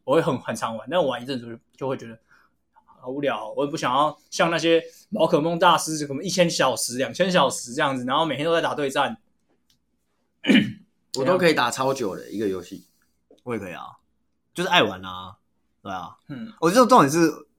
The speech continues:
Speaker 3: 朋友们一起玩就好了。
Speaker 1: 哦。
Speaker 2: 对。
Speaker 3: 对。
Speaker 2: 我，我从来不玩单机游戏。
Speaker 1: 哦。可能就像我现在比较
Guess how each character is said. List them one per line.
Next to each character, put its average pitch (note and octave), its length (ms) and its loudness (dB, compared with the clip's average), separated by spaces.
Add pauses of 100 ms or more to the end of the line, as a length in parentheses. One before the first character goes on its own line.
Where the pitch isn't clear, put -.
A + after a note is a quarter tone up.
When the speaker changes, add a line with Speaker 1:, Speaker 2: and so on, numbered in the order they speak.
Speaker 3:
朋 - 120 -4
友 C#3 40 0
们 A2+ 140 -4
一 G#2+ 60 -4
起 G2 80 -10
玩 D#2+ 200 -16
就 F#2+ 80 -16
好 - 120 -14
了。 C3 40 -8
Speaker 1:
哦。 A#2+ 320 -6
Speaker 2:
对。 G2 240 -8 (280)
Speaker 3:
对。 F#2 220 -18 (160)
Speaker 2:
我， C3+ 180 -2
我 C#3 180 0
从 C#3+ 160 -2
来 D3 100 4
不 D3+ 140 0
玩 A2 160 0
单 G#2+ 180 -4
机 G#2 120 -8
游 E2+ 160 -8
戏。 - 200 -20
Speaker 1:
哦。 A#2 640 -14
可 - 60 -6
能 G3+ 100 2
就 B3+ 60 0
像 A#3+ 320 2 (220)
我 C#3 180 -2
现 G3+ 180 -2
在 G3+ 120 4
比 C3+ 240 -8
较 D#3+ 360 4